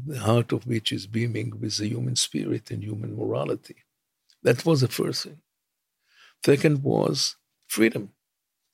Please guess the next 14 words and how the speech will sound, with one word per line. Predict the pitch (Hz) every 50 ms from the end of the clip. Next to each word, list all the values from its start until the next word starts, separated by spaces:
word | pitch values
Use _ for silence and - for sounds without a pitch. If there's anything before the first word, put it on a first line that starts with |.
| _ _ _ -
Um, | 113 110 107 107 107 117 131 -
in | - 107
the | 104
Ten | - - 120 123
Commandments, | - - - 117 117 117 117 113 117 113 - - -
it | - 127 -
says, | - - - 127 127 135 123 120 120 - - - _ _ _ _ _ _ _ _ -
"Anochi | 113 107 107 - - 123 127
Adonai | 117 107 113 110 110 113 113 117
Elohecha, | - - - - - - - 113 117 131 - _ _ _ _ _ _ _ _
אשר | - - - 107
הוצאתיך | 101 110 117 - - - 104 104 117 - - - 147 131 - -
מארץ | - 92 104 110 117 107 113 - - 107
מצרים." | 104 - - - 170 147 135 120 110